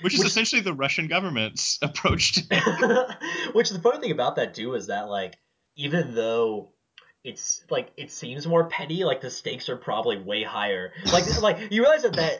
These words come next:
Speaker 2: that, that dude in a tie with a flash drive is, like,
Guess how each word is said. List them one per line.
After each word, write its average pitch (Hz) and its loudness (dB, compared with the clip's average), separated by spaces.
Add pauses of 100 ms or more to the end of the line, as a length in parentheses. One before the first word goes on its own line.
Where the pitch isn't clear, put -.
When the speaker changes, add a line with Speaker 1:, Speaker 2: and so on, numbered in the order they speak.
(160)
Speaker 2:
that, 170 2
that 165 0
dude 147 -6
in 160 4
a 143 2
tie 131 -4
with 127 0
a 104 -8
flash 113 -4
drive 92 -6
is, 123 -6
like, 110 2